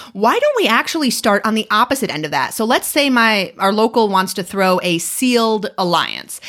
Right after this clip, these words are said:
And in that case, I, I can't just bring a deck, but I can, while we're playing, play the deck, uh, play one of the decks that I am given as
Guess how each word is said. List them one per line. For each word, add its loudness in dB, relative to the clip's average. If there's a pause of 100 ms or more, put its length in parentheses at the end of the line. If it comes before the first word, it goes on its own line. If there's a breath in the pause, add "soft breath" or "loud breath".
(160 loud breath)
And 2
in 0
that 0
case, -2
I, 0
I -2
can't -4
just 0
bring 2
a -2
deck, -2
but -2 (180 loud breath)
I -2
can, 0
while 2
we're 0
playing, 0 (320 soft breath)
play 2
the 0
deck, -2 (160)
uh, 0
play 2
one 4
of -2
the 2
decks -2
that -4
I 0
am 0
given -2 (200 loud breath)
as 0